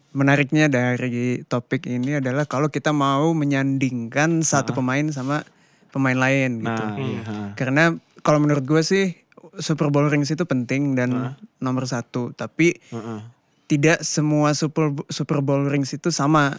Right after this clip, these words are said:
Speaker 1: weight-nya
Speaker 2: Heeh.
Speaker 1: gitu
Speaker 2: Heeh.
Speaker 1: pada satu pemain dan pemain yang lain.
Speaker 2: Mm-mm.
Speaker 1: Kan, eh, di sisi b-,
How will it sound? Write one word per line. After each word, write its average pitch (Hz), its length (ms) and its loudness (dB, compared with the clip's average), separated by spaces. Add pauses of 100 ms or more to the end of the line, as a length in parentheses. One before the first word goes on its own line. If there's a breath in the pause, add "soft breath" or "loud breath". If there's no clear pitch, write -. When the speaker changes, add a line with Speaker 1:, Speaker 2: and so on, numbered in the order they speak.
(240)
Speaker 1:
weight-nya 135 560 2
Speaker 2:
Heeh. 127 80 -2
Speaker 1:
gitu 120 140 -4 (140)
Speaker 2:
Heeh. 123 380 -4
Speaker 1:
pada 127 180 -2
satu 123 220 -6
pemain 123 320 -4 (340)
dan 127 220 -4
pemain 123 300 -2
yang 123 200 -2
lain. 120 380 -2 (180 soft breath)
Speaker 2:
Mm-mm. 131 300 -8 (280 loud breath)
Speaker 1:
Kan, 190 360 0 (180)
eh, 147 600 4
di 147 220 0
sisi 151 260 2
b-, 139 160 -2